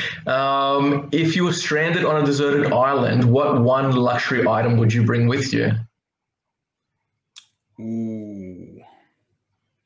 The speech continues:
Speaker 2: My
Speaker 1: So
Speaker 2: phone.
Speaker 1: normally, like, the cast of Survivor, they get to bring one thing with them, a luxury item, something like that.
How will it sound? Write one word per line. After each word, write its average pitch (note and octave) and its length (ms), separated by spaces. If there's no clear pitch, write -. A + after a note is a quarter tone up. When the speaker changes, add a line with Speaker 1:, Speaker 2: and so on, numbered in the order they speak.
Speaker 2:
My A2 140
Speaker 1:
So - 120
Speaker 2:
phone. C3 80
Speaker 1:
normally, D3 220
like, C3 200
the A#2+ 60
cast C3+ 320
of - 80
Survivor, B2 520
they B2 100
get B2 180
to A#2 60
bring B2 240
one A#2+ 300
thing A#2+ 260
with A2+ 200
them, A2+ 180
a A2 60
luxury A2+ 380
item, A2+ 400
something A#2 300
like A2 180
that. A2 380